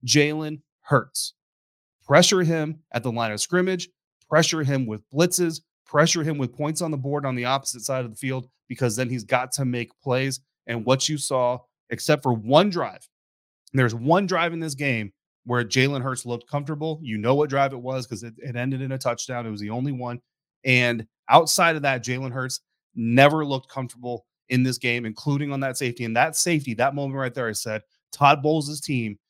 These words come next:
is ready for this game, for this half, better than Nick Sirianni's team is." That's why they're gonna win this game.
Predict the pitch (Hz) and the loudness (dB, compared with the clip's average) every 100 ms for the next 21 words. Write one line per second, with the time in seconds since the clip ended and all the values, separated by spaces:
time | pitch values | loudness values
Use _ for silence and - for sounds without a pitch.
0 | _ - 123 110 120 127 123 127 120 120 | _ -4 -4 0 0 0 -2 -6 -8 -4
1 | 117 110 101 _ - 120 123 - - 123 | -4 -4 -8 _ -8 -4 -2 -2 2 2
2 | 104 - _ _ _ _ 107 139 135 120 | 2 -8 _ _ _ _ 8 8 8 2
3 | 120 120 - 110 107 113 117 127 - 139 | -4 -6 -8 -10 -8 -6 -4 -4 -4 -4
4 | 143 156 - _ _ - 127 131 143 127 | -2 -4 -6 _ _ 2 4 4 0 -4
5 | 123 123 120 117 117 113 - 120 110 | -4 -6 -8 -8 -6 -8 -6 -6 -6